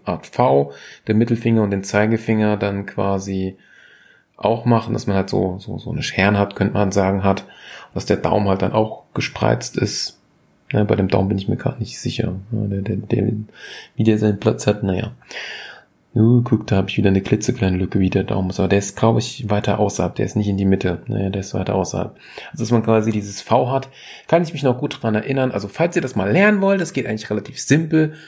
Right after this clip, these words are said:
Ähm, ich bin halt wirklich als kleiner Bub, was weiß ich, dritte, vierte Klasse, bin ich halt immer, wenn ich nach Hause gelaufen bin, das waren so dreihundert Meter nach der Bus-, nach der Busfahrt,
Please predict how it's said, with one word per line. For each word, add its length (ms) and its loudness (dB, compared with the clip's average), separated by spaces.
Ähm, 520 2
ich 160 -6
bin 160 4
halt 160 0
wirklich 280 0
als 140 -8
kleiner 240 0
Bub, 340 -2
was 160 -4
weiß 120 -4
ich, 180 -6
dritte, 260 -2
vierte 260 -2
Klasse, 460 2
bin 140 4
ich 120 0
halt 120 -2
immer, 200 2
wenn 120 -2
ich 100 -12
nach 140 -8
Hause 240 2
gelaufen 400 2
bin, 180 4
das 160 -6
waren 220 2
so 120 -2
dreihundert 400 -10
Meter 240 4
nach 140 2
der 100 -2
Bus-, 360 0
nach 80 -4
der 120 -4
Busfahrt, 480 0